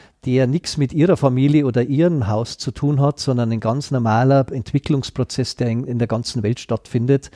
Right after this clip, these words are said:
Und dann können die viel leichter einordnen, dass es nichts Persönliches gegen den Vater oder die Mutter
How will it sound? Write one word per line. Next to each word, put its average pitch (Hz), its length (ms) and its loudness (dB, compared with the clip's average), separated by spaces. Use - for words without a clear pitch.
Und 123 180 -4
dann 117 160 2
können 139 320 2
die 131 120 2
viel 151 220 0
leichter 131 460 4
einordnen, 123 720 2
dass 113 200 -2
es - 140 -6
nichts 131 200 -4
Persönliches 135 720 2
gegen 127 220 0
den 127 160 0
Vater 123 400 0
oder 120 160 -2
die 123 120 0
Mutter 123 460 2